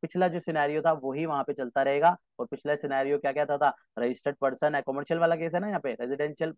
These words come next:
अ, दोनों, अ, नाइन और टेन में क्या है कि जो supplier है वो registered है, दोनों, जो supplier registered है तो उसको exemption नहीं मिलेगी बारह बटा दो हज़ार सत्रह की यहाँ पे,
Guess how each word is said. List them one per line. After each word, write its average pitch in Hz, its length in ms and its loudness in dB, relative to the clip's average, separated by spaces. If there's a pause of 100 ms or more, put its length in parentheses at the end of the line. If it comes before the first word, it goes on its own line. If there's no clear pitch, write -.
अ, 131 200 2
दोनों, 143 340 0 (360)
अ, 143 140 4
नाइन 139 340 -2
और 165 80 0
टेन 156 200 0
में 160 140 -6
क्या 160 160 2
है 180 160 6
कि 180 600 -4
जो 151 60 -2
supplier 139 540 2
है 165 60 4
वो 160 120 0
registered 117 540 -4
है, 107 40 -10
दोनों, 127 340 -6
जो 131 300 -6
supplier 135 420 4
registered 147 400 0
है 190 100 6
तो - 320 -8
उसको 139 180 -2
exemption 147 420 -2
नहीं 147 260 -4
मिलेगी 160 280 0
बारह 147 240 6
बटा 143 160 0
दो 147 140 0
हज़ार 143 140 0
सत्रह 151 320 0
की 160 120 -4
यहाँ 147 240 0
पे, 196 140 2